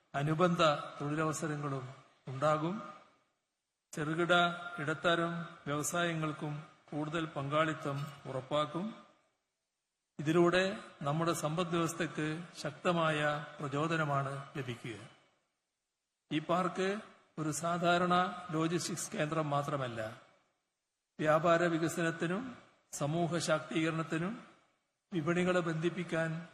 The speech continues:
സഹായിക്കുന്ന ഒരു വലിയ പരിവർത്തന പദ്ധതി കൂടിയാണ്. ആധുനിക ഡിജിറ്റൽ സൗകര്യങ്ങളെല്ലാം സമന്വയിപ്പിച്ചാണ്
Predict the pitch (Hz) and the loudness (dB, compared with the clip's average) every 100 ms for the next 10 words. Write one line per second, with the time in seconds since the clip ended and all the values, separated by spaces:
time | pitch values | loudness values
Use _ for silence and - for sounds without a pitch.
0 | - - 139 156 160 160 151 156 156 - | -12 -6 0 2 2 -2 -2 0 -2 -6
1 | - - _ _ _ _ 160 160 151 151 | -18 -20 _ _ _ _ -2 0 0 0
2 | 175 180 180 180 - - _ _ - 151 | 2 4 4 0 -10 -18 _ _ -4 0
3 | 156 170 175 156 147 139 147 147 139 123 | 0 0 -2 -2 -2 -2 -2 -2 -4 -6
4 | 117 110 110 - _ _ _ _ _ _ | -8 -8 -14 -20 _ _ _ _ _ _
5 | _ _ _ _ _ _ _ _ _ _ | _ _ _ _ _ _ _ _ _ _
6 | - 143 151 165 170 175 180 185 202 - | -6 0 2 4 2 4 4 2 0 -4
7 | 147 160 185 180 175 170 175 170 165 151 | 0 0 2 0 0 2 2 2 2 0
8 | 147 156 254 - - - 143 165 180 180 | 4 2 2 -8 -8 -2 0 2 4 4
9 | 175 165 156 135 139 220 | 2 0 2 2 0 -6